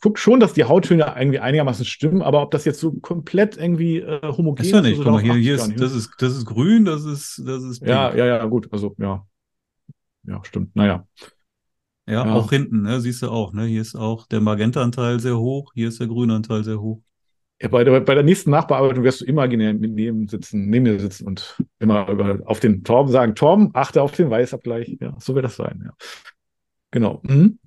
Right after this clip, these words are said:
Speaker 1: Ja, hier kommt dann der Ringwechsel, ne? Klassikerbild, Bilder sind das natürlich, ähm,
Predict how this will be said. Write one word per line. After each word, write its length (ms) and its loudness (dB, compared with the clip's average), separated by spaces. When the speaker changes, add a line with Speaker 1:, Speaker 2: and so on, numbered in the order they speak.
Speaker 1:
Ja, 180 4
hier 220 4
kommt 220 0
dann 100 4
der 100 4
Ringwechsel, 400 4
ne? 120 4
Klassikerbild, 880 -2
Bilder 200 -4
sind 220 -4
das 80 -16
natürlich, 440 -8
ähm, 280 -2